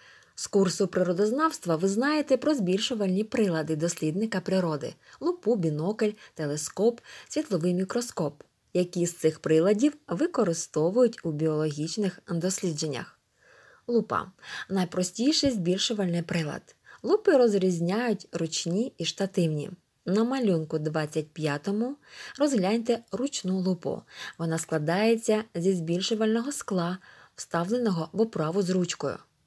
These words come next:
Ручна лупа збільшує предмети в два двадцять разів. Ті з вас, хто збирає поштові марки або монети, використовують цей прилад для того, щоб переглянути дрібні деталі на них або прочитати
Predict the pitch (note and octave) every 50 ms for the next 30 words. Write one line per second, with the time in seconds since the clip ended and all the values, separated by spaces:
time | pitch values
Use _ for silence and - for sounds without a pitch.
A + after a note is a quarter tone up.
0 | _ _ - D#3+ D#3+ D#3+ - - E3+ D#3 D#3 F#3+ C4 C#4+ - E3+ E3 D3+ D3 D3
1 | E3 G3+ A3+ A3+ - - F#3+ D#3+ - E3 D3+ D3+ D#3 D#3+ E3+ F#3+ A3 A3 - A#3
2 | A3+ A3+ - - E3 D#3+ D#3 D3+ D3+ D3+ D#3 F3 G#3 A#3+ B3+ - _ - D#3+ D#3+
3 | D#3+ D3+ D3 E3 F3 - G3 E3+ - D#3+ D#3+ D#3 D3+ D3 D#3 C#3+ D#3 - - -
4 | - - - - - - - G3 F#3 F3 F#3 A3+ C4+ D4 C#4+ - - F#3+ F3 F3
5 | G3 G#3 G3 F#3 E3+ D#3+ D#3 D#3 - F3 - - G3 G3 A3 A#3+ C4+ C#4+ C#4+ A#3+
6 | A3 - E3+ E3 F3 G3+ A3+ C4 C4+ B3+ A#3 A3 E3+ - D#3+ D#3 D#3+ - - -
7 | - - - E3+ F#3 F3+ - F3 E3 D#3+ E3+ - - - G3 G#3 A#3 A#3+ C4 C4
8 | A#3+ A#3 - F3+ F3 E3+ - - F3+ G3 G#3 G#3+ F3+ D#3 E3 D#3+ D#3+ - - F3+
9 | G#3 A3 A#3 A3 - C4 C4+ C4+ - - B3 G3 F3+ E3 E3 E3+ E3 E3+ F#3+ A3
10 | B3 A#3+ A3+ F#3 E3+ D3+ F3 F3 E3 D3+ F3+ G#3+ G#3+ G#3 C#4 C4+ - - G3+ G3+
11 | G3+ G3+ G#3+ G#3+ G#3+ - D#3 D#3+ D#3+ D#3 D3+ D3 D#3+ G#3 C4 B3+ - - - -
12 | - - D3+ D3+ D#3 E3+ D#3 D#3+ D#3 D3+ - - D#3+ - - D#3 F#3 G3 - A3
13 | A3 A3